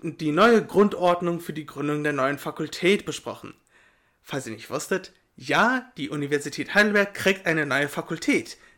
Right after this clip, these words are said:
nämlich die Fakultät für Ingenieurswissenschaften. Es wird noch ein Gespräch mit dem Herrn Fischer stattfinden, dem Dekan der neuen Fakultät. Dann wird noch eine Gründungskommission tagen. Die Zusammensetzung wird noch so am Fachrat folgen.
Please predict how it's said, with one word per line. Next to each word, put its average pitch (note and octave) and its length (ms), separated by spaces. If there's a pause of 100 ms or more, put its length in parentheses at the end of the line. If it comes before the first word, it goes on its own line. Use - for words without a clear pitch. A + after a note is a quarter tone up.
nämlich D3 440 (200)
die D3+ 80
Fakultät D3+ 480
für D#3+ 100
Ingenieurswissenschaften. C#3 1080 (400)
Es D3+ 180
wird A3+ 220
noch G3+ 160
ein D#3 160
Gespräch F3 500
mit D3 140
dem C3 100
Herrn C3+ 200
Fischer A3+ 300
stattfinden, A3 680
dem A#2 160
Dekan C3+ 340
der A#2+ 120
neuen A2+ 120
Fakultät. - 580 (360)
Dann E3 260
wird E3+ 220
noch D3 160
eine C#3 180
Gründungskommission G#3 880
tagen. F#3 540 (560)
Die D3+ 160
Zusammensetzung D3 680
wird C#3 140
noch C3 220
so - 160
am C3+ 180
Fachrat A3 460
folgen. G3 440